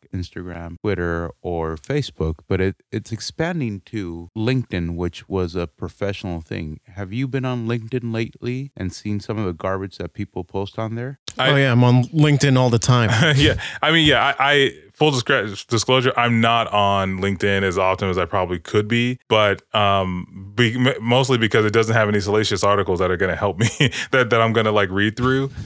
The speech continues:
Speaker 2: you know? Um, but yes, I do see from time to time there are posts that I go, "That's, that could have been a Facebook post." You know, "That probably should have been an Instagram photo,"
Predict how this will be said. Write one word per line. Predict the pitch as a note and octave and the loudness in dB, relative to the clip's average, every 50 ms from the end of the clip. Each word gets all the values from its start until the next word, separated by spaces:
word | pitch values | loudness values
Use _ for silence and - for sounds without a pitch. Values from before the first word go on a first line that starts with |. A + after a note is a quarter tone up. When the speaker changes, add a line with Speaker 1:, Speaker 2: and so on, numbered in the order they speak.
| - - - | -14 -8 -2
Speaker 2:
you | - B2+ | 0 2
know? | B2+ B2+ C3 C3 C3 C3 C3 - | 4 4 4 4 4 2 2 2
Um, | - A2 A2 G#2+ G#2 G2 F#2+ G2 - G2 | 2 2 4 4 4 2 0 -2 -4 -2
but | G#2 B2 C3 | 0 2 2
yes, | B2+ C#3 C#3+ A2+ G2+ G2 - | 4 4 4 2 2 0 0
I | A2+ A#2+ | 0 0
do | A#2+ C3+ C3+ C3 | 2 2 2 2
see | - C#3 | 2 0
from | A#2+ A#2+ A#2+ | -2 -2 -2
time | G#2+ B2 A#2+ A2+ G#2 | 0 2 2 2 2
to | |
time | - A#2+ A2 G#2+ | 2 2 2 2
there | G#2 G#2+ | 2 2
are | G#2+ G#2 G2 | 2 2 0
posts | - - B2 A#2+ A2 - | 0 2 2 2 2 2
that | G#2+ G#2 | 0 2
I | G2+ | 2
go, | G#2 G#2+ | 2 2
"That's, | B2 C#3 C#3 - | 2 2 0 -2
that | _ - D3+ D3 C#3+ - | _ -2 -2 -2 -2 -2
could | - C#3 | -2 -2
have | A#2 | 0
been | G#2 G#2 F#2+ | 0 0 0
a | F2 | 0
Facebook | - F#2+ F2+ - - F#2 E2 | -2 -2 -4 -4 -6 -10 -10
post." | - - F2 C#2+ E2 - - - _ _ _ _ _ _ | -6 -6 -6 -6 -6 -8 -12 -18 _ _ _ _ _ _
You | - G2+ | -2 0
know, | F#2+ F2+ F2 F#2 A2+ | 2 2 0 0 0
"That | E3+ G#3 A3 F#3+ - _ | 0 0 0 -2 -4 _
probably | - G3 G3+ G3 F#3 | 0 0 2 2 2
should | - F3 E3 D3+ | 2 2 2 4
have | D3 | 4
been | C3+ A#2+ | 4 4
an | A#2 B2+ | 2 2
Instagram | B2 - A2+ G#2 G#2 G2 F#2+ F2+ - | 0 0 0 0 0 0 0 0 0
photo," | G#2 G2 F#2+ F#2 F2+ F2 F2 | 0 2 2 2 2 0 -2